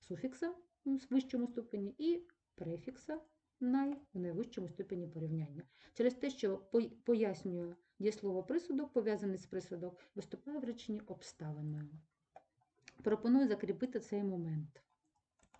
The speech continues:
Перед нами шматочок тексту, повісті Михайла Стельмаха "Гуси лебеді летять". Я завжди пам'ятаю, як урочисто проводжала в поле плугатарів із раннім плугом. Коли ж вони поверталися ввечері додому, їх зустрічали старі й малі.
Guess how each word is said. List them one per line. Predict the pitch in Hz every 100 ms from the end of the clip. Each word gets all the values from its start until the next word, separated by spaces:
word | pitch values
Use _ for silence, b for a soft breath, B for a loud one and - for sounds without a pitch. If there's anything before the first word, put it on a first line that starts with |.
| _ _ _ _ _ _ - b b b b _ _ _ _ _ _ _ _ _ _ _
Перед | 247 240
нами | 254 202 196 - - _ _ _ _ _ _ _
шматочок | - 226 214 208 180 -
тексту, | 170 160 - 285 330 - _ _
повісті | - 214 175 - - 175
Михайла | 185 185 190 180
Стельмаха | - 175 175 175
"Гуси | 165 170 175
лебеді | 170 165 170
летять". | 180 185 311 330 - - _ _ -
Я | 214
завжди | 226 226 214
пам'ятаю, | 240 190 185 190 180 180
як | 180
урочисто | 190 185 - - 165
проводжала | 180 175 160 180 170
в | 156 -
поле | 180 160
плугатарів | 170 165 175 175 233 277
із | 226
раннім | 233 226 220
плугом. | 214 202 214 196 196 b _
Коли | 214 220
ж |
вони | 208 208
поверталися | 202 190 190 202 185 190
ввечері | 190 196 190
додому, | 208 311 269
їх | -
зустрічали | - 160 190 170
старі | - 190 262
й |
малі. | 226 156 156 170